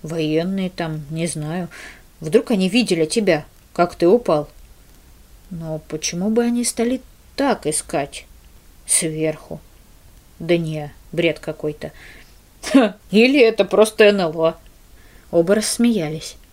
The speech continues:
правда, немного нервно. «В любом случае, нам надо поторапливаться». Фотон тряхнул головой, пытаясь собраться. «Вряд ли от этой подозрительной луны опасность больше, чем от дыры в кольце».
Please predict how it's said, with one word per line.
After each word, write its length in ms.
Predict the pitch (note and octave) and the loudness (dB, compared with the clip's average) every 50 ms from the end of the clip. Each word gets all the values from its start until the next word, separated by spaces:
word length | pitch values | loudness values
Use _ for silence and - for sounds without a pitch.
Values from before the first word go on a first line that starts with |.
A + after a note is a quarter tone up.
| - - | -18 -12
правда, 300 | - E3 E3+ D#3 D3+ E3 | -8 -6 -6 -6 -4 -4
немного 420 | E3 E3 E3 D#3+ E3 D#3+ D3+ F3+ F#3 | -4 -4 -4 -6 -6 -6 -4 -4 -2
нервно. 500 | F#3+ F3+ D#3 D3 C#3 C3 C#3 C#3+ C#3 C3+ - _ - - - - - _ _ - - - - - - - _ _ _ - - - - - - | -2 -2 -4 -6 -10 -12 -14 -16 -16 -18 -20 _ -20 -20 -20 -20 -20 _ _ -20 -20 -20 -20 -20 -20 -20 _ _ _ -20 -20 -20 -20 -14 -8
«В 100 | D#3+ F3+ | -4 -4
любом 300 | F#3 E3+ F3+ F#3 F3+ F3+ | -2 -2 -2 -2 -2 -2
случае, 440 | - - F3 E3+ - - - F3 | -2 -2 -2 -2 -2 -4 -6 -6
нам 200 | E3+ E3+ E3+ E3+ | -6 -4 -4 -4
надо 220 | E3+ E3+ E3+ F3 E3+ | -4 -4 -4 -6 -8
поторапливаться». 920 | - F3+ - F#3+ F3+ E3+ E3 D#3 - D#3 D#3+ D#3 D#3 D#3 - - - D#3+ D3+ D#3 - - - - - - - - - | -8 -8 -8 -6 -6 -6 -6 -8 -8 -12 -12 -12 -10 -10 -10 -10 -10 -12 -14 -18 -20 -20 -20 -20 -20 -20 -20 -12 -10
Фотон 300 | E3 D#3+ - F#3 F#3+ F#3 | -8 -4 -4 -2 -2 -4
тряхнул 400 | - F#3 - - F#3 F3+ F3 E3+ | -4 -6 -6 -4 -4 -4 -2 -2
головой, 400 | E3+ F3+ F3 E3+ E3 E3+ F3+ F#3 | -2 -2 -2 0 0 0 0 -2
пытаясь 420 | - F#3 E3 - E3+ E3+ E3+ E3+ | -2 -6 -6 -2 0 0 0 -2
собраться. 640 | - - F#3+ F#3 E3+ E3+ E3 D#3+ D#3 - - E3 D#3 - - - - - - - - - - - - - | -4 -6 -4 -4 -4 -4 -6 -6 -6 -8 -12 -12 -14 -16 -18 -18 -18 -18 -18 -20 -20 -20 -20 -20 -14 -6
«Вряд 300 | D#3+ F#3 A3 A3+ A3 - | 0 4 6 6 6 4
ли 80 | F3+ E3+ | 4 0
от 140 | E3 E3 - | -2 -2 -4
этой 160 | E3 - E3 | -6 -6 -4
подозрительной 760 | - F3 D#3 F3+ F3+ F3+ F#3+ F#3 F#3+ F3+ - F3+ F3 F3 F3 F3 | -4 0 2 2 2 4 4 2 2 2 0 -4 -4 -2 -2 -2
луны 340 | E3+ F3 F3+ F#3 G#3 A3 A3 | -2 0 0 2 4 4 4
опасность 520 | F#3 - - F3+ F3 - - F3 D3+ - | 2 2 2 2 0 0 -2 -6 -6 -8
больше, 440 | E3 D#3+ F#3 G3 G3+ G3+ - - E3+ | -4 2 4 4 4 2 0 -4 -6
чем 240 | - - F3+ F3 F3+ | -6 -6 -4 -2 -2
от 160 | F3+ F3 E3+ | -2 -2 0
дыры 240 | E3 G3+ F#3+ F3 D#3+ | 0 0 2 2 0
в 80 | D#3 - | -2 -4
кольце». 420 | - E3 D#3+ D3 - - - D3 | -8 -10 -10 -10 -10 -12 -12 -12